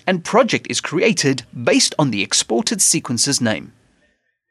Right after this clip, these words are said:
When I open the project and skim through the sequence, you can see how we have brought this into Final Cut Pro ten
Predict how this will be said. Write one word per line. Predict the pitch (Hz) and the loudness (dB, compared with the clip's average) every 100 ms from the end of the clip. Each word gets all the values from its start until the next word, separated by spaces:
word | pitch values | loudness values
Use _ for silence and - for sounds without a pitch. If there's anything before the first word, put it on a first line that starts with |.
| _ _ _ _ _ _ _ _ _ - - | _ _ _ _ _ _ _ _ _ -18 -14
When | - 143 214 | -2 2 4
I | 226 - | 2 2
open | 220 - 202 | 2 2 -2
the | 123 | -2
project | - 147 143 87 - - - _ - | -2 -4 -2 -6 -8 -12 -14 _ 0
and | 190 | 2
skim | - - 247 247 | 2 2 2 0
through | - 113 | 0 -4
the | - | 0
sequence, | - 127 - - - - _ _ _ _ _ - | -2 -2 -10 -6 -6 -6 _ _ _ _ _ -2
you | 202 | -2
can | 247 294 | 2 2
see | - 214 | 2 0
how | 190 - | -2 0
we | 117 110 | 0 0
have | 92 | -2
brought | - 190 226 | 0 0 2
this | - | -2
into | 131 127 | -2 -4
Final | - 151 190 | -2 0 2
Cut | 180 127 | 0 -6
Pro | - 98 | -6 -6
ten | - - 180 135 | -4 0 2 2